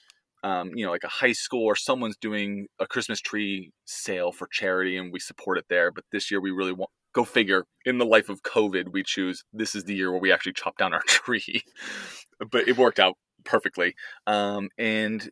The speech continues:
it was an absolute blast. I would love to go do that from here on out, is chop down our own tree. But having a real tree is great. They, they're beautiful. They smell great. I mean, it works in our, you've, I think you've seen my,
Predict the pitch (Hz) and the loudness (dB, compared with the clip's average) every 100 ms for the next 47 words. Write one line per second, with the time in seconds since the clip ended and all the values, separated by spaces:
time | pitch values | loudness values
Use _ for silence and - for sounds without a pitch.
0 | _ _ - - 135 131 127 123 131 131 | _ _ -20 -10 -2 0 4 2 2 -2
1 | 101 101 120 - 90 101 110 101 98 104 | -6 -2 -2 -2 -4 -2 -2 2 2 2
2 | 104 98 92 90 98 92 90 _ _ _ | -6 -2 -2 -2 0 0 0 _ _ _
3 | _ - 95 98 95 90 107 90 - 95 | _ -8 -6 -2 -2 0 0 -2 -2 -2
4 | - 87 87 82 - 113 104 - 113 147 | -2 -6 -6 -8 -8 -8 -6 -4 -4 -4
5 | 127 95 98 - - 87 - 95 123 - | -4 -4 -4 -6 -10 -10 -6 -4 -4 -4
6 | 92 87 - 90 - 123 127 - 107 92 | -8 -8 -8 -10 -8 -8 -8 -8 -8 -8
7 | - - 120 101 95 85 58 76 - 101 | -6 -8 -4 -2 -2 -4 -10 -10 -10 -8
8 | 98 101 110 - 104 95 98 _ _ _ | -6 -2 -4 -4 -6 -4 -6 _ _ _
9 | 127 - - 254 - 104 - 98 87 85 | -8 -8 -6 -4 -4 -6 -6 -8 -4 -4